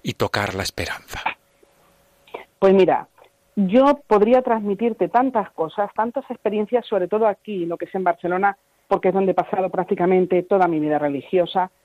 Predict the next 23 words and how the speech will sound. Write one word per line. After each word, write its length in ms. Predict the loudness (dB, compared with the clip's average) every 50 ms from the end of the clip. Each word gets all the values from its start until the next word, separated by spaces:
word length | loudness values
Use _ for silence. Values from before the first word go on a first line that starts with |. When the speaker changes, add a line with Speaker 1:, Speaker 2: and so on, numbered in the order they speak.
| _ _ _ _ _
Speaker 2:
con 220 | 0 0 0 2 2
tanta 300 | 2 0 2 0 -2 -2
gente 340 | 0 0 0 0 0 0
que 100 | 0 0
ha 40 | 0
llenado 280 | 0 2 0 0 0 2
mi 120 | 0 0
corazón, 500 | 0 -2 -4 -4 -4 -4 -2 -2 -2 -2
con 220 | -2 -2 -4 -2 -2
tantos 320 | -2 -2 -2 -2 -2 -2
niños. 560 | 0 0 0 2 2 2 2 2 0 -4 -6 _ _ _ _ _ _ _ _ _ _ -6
Eh, 720 | -4 -2 0 0 2 2 2 2 2 2 2 2 0 0 -4 _ _ _ _ _ -2
antes 340 | 0 2 2 4 4 2 4
de, 220 | 4 4 4 4
de 120 | 4 2 2
venirme 380 | 2 2 2 2 2 2 0
para 160 | 0 0 0 2
Valencia, 640 | 2 0 2 2 0 0 0 -2 0 2 2 0
te 140 | 0 -2 -2
podría 260 | -2 -2 0 2 2
decir 300 | 2 2 2 0 -2 -2 0
que 120 | -2 -2
son 320 | -2 0 -2 0 -2 -2